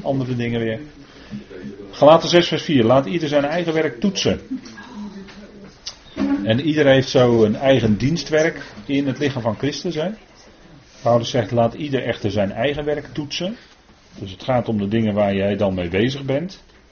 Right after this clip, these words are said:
En dat vorige tekst die we bespraken was: wanneer iemand meent iets te zijn. Nou, dat kan vanuit een bepaald dienstwerk zijn.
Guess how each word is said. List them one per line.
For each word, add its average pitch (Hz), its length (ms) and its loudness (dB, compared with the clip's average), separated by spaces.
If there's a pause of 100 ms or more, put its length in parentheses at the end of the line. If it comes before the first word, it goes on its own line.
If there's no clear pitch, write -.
(1120)
En 104 180 -2
dat 101 260 -4 (380)
vorige 131 300 4
tekst - 260 0
die 101 120 -2
we 92 60 -4
bespraken 98 500 -4
was: 92 220 0 (440)
wanneer 110 360 0
iemand 95 360 -2
meent 135 360 2
iets - 280 -8
te 90 120 -8
zijn. 123 320 -2
Nou, 123 160 -4
dat 87 160 -10
kan 95 240 -2
vanuit 95 320 -4
een 85 100 -8
bepaald 82 400 -8
dienstwerk 131 480 -4
zijn. 143 340 -10